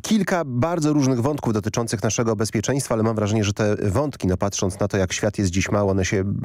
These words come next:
w pół-, w którychś momentach bardzo mocno ze sobą splatają, bo mamy wizytę prezydenta Macrona w Polsce, dużo słów, y, dotyczących wspólnego bezpie-, bezpieczeństwa Europy.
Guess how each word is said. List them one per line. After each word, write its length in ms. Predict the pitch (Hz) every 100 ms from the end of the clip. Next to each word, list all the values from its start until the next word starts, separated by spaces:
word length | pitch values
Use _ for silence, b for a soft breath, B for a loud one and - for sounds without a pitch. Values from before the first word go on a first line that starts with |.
| 98 95
w 60 | -
pół-, 240 | - 117
w 60 | 110
którychś 320 | - 123 113
momentach 640 | 117 117 120 104 95 101
bardzo 360 | 101 107 113 104
mocno 280 | 104 - 101
ze 60 |
sobą 220 | - 104 98
splatają, 600 | - 110 98 82 90 110 B B B B
bo 320 | 92 101 98 95
mamy 260 | 107 104
wizytę 360 | 95 90 95 98
prezydenta 540 | 98 85 98 95 92
Macrona 500 | 95 90 - 107 87
w 60 | -
Polsce, 500 | 90 101 - 135 139 - 101 95
dużo 400 | 98 127 123 120
słów, 480 | - 139 143 101 -
y, 340 | 95 90 92
dotyczących 760 | 87 92 92 104 101 - 98 -
wspólnego 560 | - 117 110 123 110
bezpie-, 280 | 90 87 -
bezpieczeństwa 640 | 87 101 98 104 95 - 98
Europy. 480 | 92 87 - 110